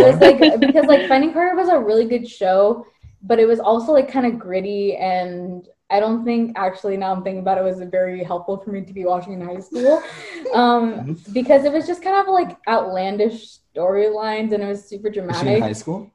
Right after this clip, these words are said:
Speaker 1: Yeah, yeah.
Speaker 2: Oh,
Speaker 1: So
Speaker 2: okay.
Speaker 1: I'm just like,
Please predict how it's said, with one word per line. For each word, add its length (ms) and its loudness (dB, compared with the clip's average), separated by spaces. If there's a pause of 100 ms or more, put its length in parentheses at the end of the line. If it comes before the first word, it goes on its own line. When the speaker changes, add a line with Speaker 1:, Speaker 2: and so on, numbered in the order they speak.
Speaker 1:
Yeah, 460 2
yeah. 340 -6
Speaker 2:
Oh, 400 -2
Speaker 1:
So 200 4
Speaker 2:
okay. 80 8
Speaker 1:
I'm 160 4
just 180 -2
like, 240 2